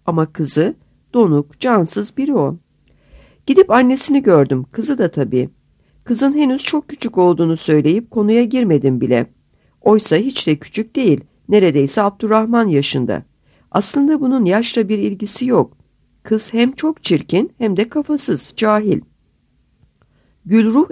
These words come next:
eğitimli bir kız, iyi yetiştirilmiş. Öbür kız bir duayı bile tamamlayamaz.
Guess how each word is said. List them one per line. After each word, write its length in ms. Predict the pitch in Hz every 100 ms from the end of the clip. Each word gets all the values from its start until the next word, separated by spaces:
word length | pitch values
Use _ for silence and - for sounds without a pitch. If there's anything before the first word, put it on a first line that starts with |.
| -
eğitimli 520 | 240 240 262 285 330
bir 140 | 165
kız, 360 | - 135 - - _ -
iyi 220 | 214 240
yetiştirilmiş. 840 | - 156 - 143 131 123 123 - _ _ _ _ _ -
Öbür 300 | 185 269 320
kız 360 | - 240 -
bir 260 | 254 262 320
duayı 400 | 220 226 240 277
bile 160 | 175 196
tamamlayamaz. 920 | 240 247 269 294 294 254 160 -